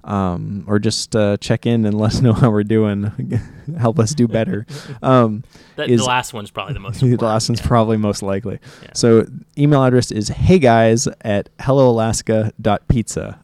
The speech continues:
Speaker 1: Uh, hello alaska dot com was taken, and so we got the dot pizza domain name, which is a premium domain name and well worth the price.
Speaker 2: I know
Speaker 1: Um,
Speaker 2: this, this, uh, this is a real investment. I think hello alaska dot pizza is gonna be worth big bucks.
Speaker 1: Oh, yeah, yeah.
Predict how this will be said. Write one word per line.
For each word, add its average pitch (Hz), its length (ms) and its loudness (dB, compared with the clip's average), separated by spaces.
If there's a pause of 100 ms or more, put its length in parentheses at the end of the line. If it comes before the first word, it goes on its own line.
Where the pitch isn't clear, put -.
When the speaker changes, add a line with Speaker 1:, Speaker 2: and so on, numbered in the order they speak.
Speaker 1:
Uh, 95 360 -6
hello 127 280 2
alaska 131 380 -2
dot 135 220 0
com 120 300 -2
was 117 120 -6
taken, 165 440 -2 (100)
and 120 180 -6
so 117 200 2
we 110 120 0
got 113 200 -4
the 110 160 -2
dot 107 360 -4
pizza 120 380 0
domain 95 400 -4
name, 104 340 -10 (240)
which 139 140 4
is 156 120 4
a 165 60 4
premium 147 640 2
domain 117 400 -2
name 104 220 -6
and 104 100 -6
well 107 180 -4
worth 104 180 -8
the - 80 -12
price. - 500 -4
Speaker 2:
I 113 180 -10
know 160 120 -6
Speaker 1:
Um, - 40 -8
Speaker 2:
this, 233 200 -12
this, - 500 -8
uh, 127 220 -2
this 160 180 -10
is - 60 -8
a 135 80 -4
real 135 200 -4
investment. 110 480 -8
I 104 60 -10
think 107 180 -12
hello 131 420 -6
alaska 113 440 -6
dot 104 200 -10
pizza 113 320 -16
is - 120 -16
gonna 117 140 -14
be 113 60 -14
worth 110 280 -14 (160)
big 117 400 -10
bucks. - 600 -16 (140)
Speaker 1:
Oh, 139 100 2
yeah, 147 260 0 (140)
yeah. 143 200 -10